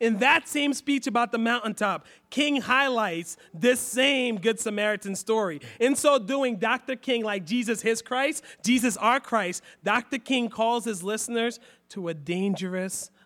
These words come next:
unselfishness. Does that describe you? Doctor King says we need to have a dangerous unselfishness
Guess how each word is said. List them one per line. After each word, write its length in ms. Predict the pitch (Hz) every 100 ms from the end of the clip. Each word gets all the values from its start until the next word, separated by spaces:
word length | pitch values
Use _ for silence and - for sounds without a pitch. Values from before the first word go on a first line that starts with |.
| -
unselfishness. 1120 | 160 139 - 147 - - - - - - - _ _ _ _ _ _ _ _
Does 120 | 170 139
that 180 | 180
describe 440 | 180 - 160 160 151
you? 200 | 175 220 _ _ _ _ _ - -
Doctor 300 | - 226 262
King 400 | 226 294 285 254 -
says 300 | - 254 220
we 240 | 190 277 320
need 240 | 302 262
to 100 | 247
have 320 | 185 254 247
a 80 | 214
dangerous 580 | 185 226 262 277 269 254
unselfishness 800 | 233 240 247 247 247 220 202